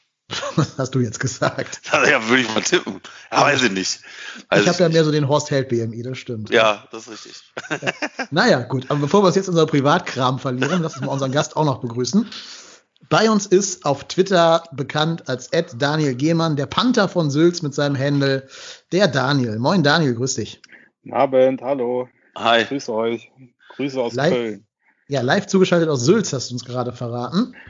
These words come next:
Speaker 3: Genau.
Speaker 1: Wie ist denn, wie ist denn so die Stimmung in der Stadt rund um den F C?
Speaker 3: Pff. <laughs> Was soll ich sagen, ne? Äh, expect the worst and hope for the best, ne? Also, äh,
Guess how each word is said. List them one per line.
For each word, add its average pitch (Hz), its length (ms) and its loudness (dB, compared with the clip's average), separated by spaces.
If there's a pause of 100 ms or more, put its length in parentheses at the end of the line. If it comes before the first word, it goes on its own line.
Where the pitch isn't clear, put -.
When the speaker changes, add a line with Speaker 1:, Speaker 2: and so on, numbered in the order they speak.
(320)
Speaker 3:
Genau. 277 320 6
Speaker 1:
Wie 123 60 4
ist 107 80 0
denn, 156 160 -4 (260)
wie 151 120 0
ist 180 140 2
denn 175 100 6
so 156 80 4
die 151 100 2
Stimmung 160 380 4
in 165 100 4
der 151 100 6
Stadt 147 280 2
rund 113 240 0
um 135 140 2
den 127 120 4
F 117 180 -6
C? 117 240 0 (680)
Speaker 3:
Pff. - 960 0
<laughs> 226 120 4 (580)
Was 139 180 4
soll 170 160 6
ich 160 80 -2
sagen, 165 400 2
ne? 147 260 -4 (400)
Äh, 139 380 2 (100)
expect - 520 -10
the 151 80 -14
worst 147 360 -8
and 151 120 -12
hope 147 180 -4
for 160 160 0
the 151 60 -2
best, 165 360 0
ne? 123 220 -6 (460)
Also, 135 720 4
äh, 127 240 0